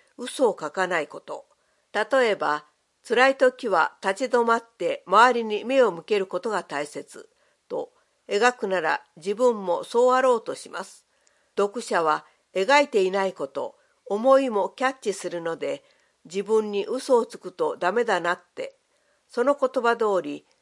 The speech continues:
日常の出来事を丁寧に描いた福田さんの作品からは、思いやメッセージがまっすぐに伝わってきます。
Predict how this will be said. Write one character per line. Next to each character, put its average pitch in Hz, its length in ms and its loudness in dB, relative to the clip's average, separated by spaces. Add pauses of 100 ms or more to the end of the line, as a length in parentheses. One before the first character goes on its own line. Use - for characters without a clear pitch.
(160)
日 202 300 -8
常 233 220 4
の 214 120 0
出 202 160 -2
来 220 120 -8
事 196 420 -2
を - 220 -6
丁 277 240 2
寧 196 220 0
に 156 120 -12
描 190 340 0
い - 60 -10
た 151 120 -12
福 208 220 -10
田 214 140 -2
さ 190 180 -2
ん 185 60 -6
の 190 100 -6
作 190 300 -8
品 180 200 -12
か 175 140 -6
ら 165 120 -4
は、 165 220 -4 (480)
思 220 320 2
い 208 100 -2
や 165 240 2
メ 233 140 4
ッ 285 40 -10
セ 196 300 -2
ー - 20 -6
ジ 156 140 -10
が 151 240 -4
ま 175 120 -4
っ 226 40 -10
す - 200 -8
ぐ 277 120 -4
に 180 140 -4
伝 185 280 -4
わ 180 100 2
っ 180 120 -10
て 160 120 -6
き 131 120 -16
ま 147 160 -8
す。 - 200 -20